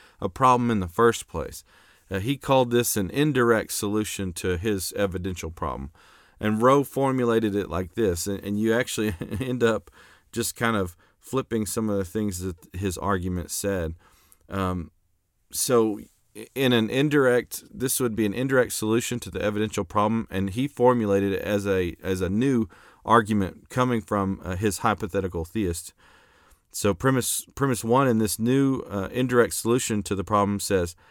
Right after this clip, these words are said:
"There exists an omnipotent, omniscient, holy, good being." Premise two says, "An omniscient, holy being would prevent the occurrence of any intense suffering it could, unless it could not do so without thereby losing some greater good or permitting some e-, some evil equally bad or worse." The conclusion,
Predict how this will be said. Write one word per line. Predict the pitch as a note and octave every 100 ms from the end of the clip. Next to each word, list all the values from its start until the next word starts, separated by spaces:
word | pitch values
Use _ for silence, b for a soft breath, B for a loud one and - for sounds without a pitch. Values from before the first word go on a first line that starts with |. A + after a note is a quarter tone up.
| b b
"There | G2 A2+ A2
exists | F#2+ F#2 B2+ E3 -
an | B2+
omnipotent, | - G#2 G#2+ G#2+ G#2+ - A2 G2
omniscient, | G2+ G2+ G#2 - F#2+
holy, | G2 G2 F2+
good | F#2+ F2
being." | F2+ F2+ G2 G#2 b b b
Premise | - A2+ G#2
two | - C#3
says, | A#2 A2
"An | G#2+
omniscient, | G#2+ A2 A#2+ - A2 G#2 -
holy | A2+ A#2
being | G#2 A2+ G#2+ G2
would | A#2 D#3
prevent | - A#2+ G2 G2+ -
the | G2+
occurrence | F#2+ A2 G2+ -
of | F#2
any | G2+ G2
intense | F#2+ A2 G2
suffering | - F#2 G2
it | F2+
could, | - D3+ D#3+ B B B B -
unless | G#2 G#2+ -
it |
could | - A#2
not | G#2 F#2+
do | G#2+
so | B2+ -
without | G#2 F#2+ G2+ F2+
thereby | G#2+ G2+ G2
losing | G2+ A#2 G#2+ G2
some | G2 F#2+
greater | G2+ F#2+
good | G2+ G2
or |
permitting | F2+ G2 G2
some | F2+ G2
e-, | G2+ G#2+ - _
some | - - F#2
evil | A2+ A#2 A#2 A2
equally | G2 G2+
bad | F#2+ G2+ F#2+
or |
worse." | F#2 B2+ A#2 - b b b b b
The | A2+
conclusion, | G2+ G#2 - D3 A2+